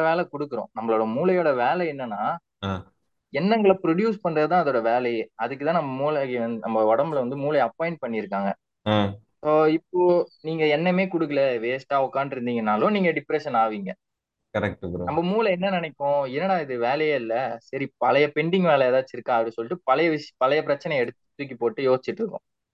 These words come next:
Speaker 2: கண்டிப்பா, நீங்க சொன்ன மாதிரி பழைய ஒரு வேலை,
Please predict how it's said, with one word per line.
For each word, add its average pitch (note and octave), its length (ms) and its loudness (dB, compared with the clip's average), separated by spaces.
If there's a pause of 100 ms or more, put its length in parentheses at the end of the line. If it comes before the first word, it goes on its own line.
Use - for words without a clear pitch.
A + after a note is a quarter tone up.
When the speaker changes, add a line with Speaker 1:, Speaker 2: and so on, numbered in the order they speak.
(120)
Speaker 2:
கண்டிப்பா, B2+ 380 6
நீங்க B2 180 4
சொன்ன B2+ 180 2
மாதிரி C3+ 200 4 (300)
பழைய A#2+ 240 6 (300)
ஒரு G#2 200 6
வேலை, A#2 260 8